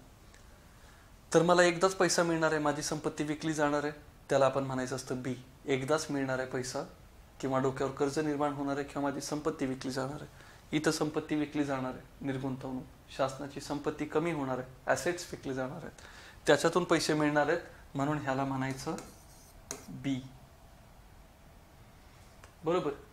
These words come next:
B म्हणायचं. पुन्हा कर्जाची प्राप्त होणारी परतफेड,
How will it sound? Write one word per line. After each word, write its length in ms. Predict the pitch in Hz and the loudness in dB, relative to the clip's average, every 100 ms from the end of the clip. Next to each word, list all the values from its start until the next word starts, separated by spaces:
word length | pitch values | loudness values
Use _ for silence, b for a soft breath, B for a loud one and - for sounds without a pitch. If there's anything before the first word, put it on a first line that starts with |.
| - - - | -20 -20 -12
B 180 | 143 170 | -2 0
म्हणायचं. 460 | 143 131 131 131 135 B B B - | 0 0 -2 -6 -12 B B B -2
पुन्हा 280 | 175 185 190 - B B B B B B B - - - | 4 4 4 -2 B B B B B B B -20 -20 8
कर्जाची 380 | 180 165 185 196 | 8 10 6 6
प्राप्त 300 | 180 156 - | 6 6 6
होणारी 280 | 156 151 156 | 0 2 2
परतफेड, 500 | 160 143 143 120 | 0 0 0 -4